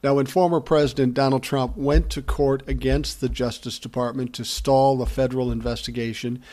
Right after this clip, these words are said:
into classified documents at his Mar-a-Lago resort, a district judge he appointed, Aileen Cannon,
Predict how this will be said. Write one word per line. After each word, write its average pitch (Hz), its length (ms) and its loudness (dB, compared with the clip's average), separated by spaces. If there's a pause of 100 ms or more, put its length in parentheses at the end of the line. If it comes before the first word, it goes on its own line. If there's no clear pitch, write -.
(280)
into 120 220 -4
classified 120 720 -4
documents 123 580 -2
at 117 140 -2
his 113 360 -10
Mar-a-Lago 123 600 -2
resort, 120 600 0 (680)
a 127 80 0
district 165 540 0
judge 147 320 2
he 156 160 -2
appointed, 135 600 0 (680)
Aileen 139 440 2
Cannon, 131 540 -4